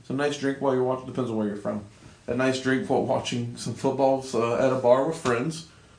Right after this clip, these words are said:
I went and, I mean, it's not my go-to I P A, but I would drink it again.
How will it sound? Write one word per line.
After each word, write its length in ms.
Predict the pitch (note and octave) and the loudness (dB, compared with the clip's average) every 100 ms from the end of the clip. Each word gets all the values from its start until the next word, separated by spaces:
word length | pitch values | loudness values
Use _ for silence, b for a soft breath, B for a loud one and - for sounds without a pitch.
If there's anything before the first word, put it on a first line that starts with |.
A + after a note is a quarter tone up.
| - | 0
I 120 | - | 4
went 180 | G3+ F3+ | 4 4
and, 80 | C#3 | 2
I 60 | C3 | 2
mean, 380 | B2 A2+ G#2+ - | 2 0 -2 -2
it's 160 | C3+ | 0
not 140 | D3 A#2 | 0 0
my 100 | A2 | 0
go-to 420 | A2 A2+ - C3 | 0 -2 0 2
I 100 | C3 | 2
P 180 | C3 C#3 | 0 -4
A, 260 | D3+ D#3+ - - - | -4 -6 -10 -16 -4
but 320 | A#2 G#2+ - - - | 0 0 -4 -8 -2
I 80 | |
would 140 | B2+ A2 | -2 0
drink 200 | A2 G#2 | -2 -4
it 40 | - | -8
again. 280 | A2 - | -10 -10